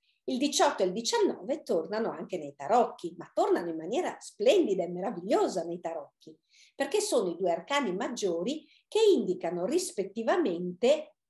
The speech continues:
la luna e il sole, no? E quindi il diciotto indica la luna, il diciannove indica il sole e, mm, cosa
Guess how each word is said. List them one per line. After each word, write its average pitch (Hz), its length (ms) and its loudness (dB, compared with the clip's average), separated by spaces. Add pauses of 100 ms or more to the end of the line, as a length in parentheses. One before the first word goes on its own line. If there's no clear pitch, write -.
(160)
la 247 160 4
luna 202 560 0 (200)
e 196 100 0
il 190 160 0
sole, 156 760 -6 (160)
no? 196 360 -2 (1500)
E 494 200 2
quindi 233 760 4 (100)
il 196 180 -4
diciotto 196 800 0
indica 190 460 -2
la 339 120 4 (120)
luna, 185 400 2 (140)
il 240 160 -2
diciannove 226 880 0
indica 196 420 -2
il 302 120 -2
sole 226 680 0 (640)
e, 453 460 6 (220)
mm, 202 440 -6 (120)
cosa 508 360 2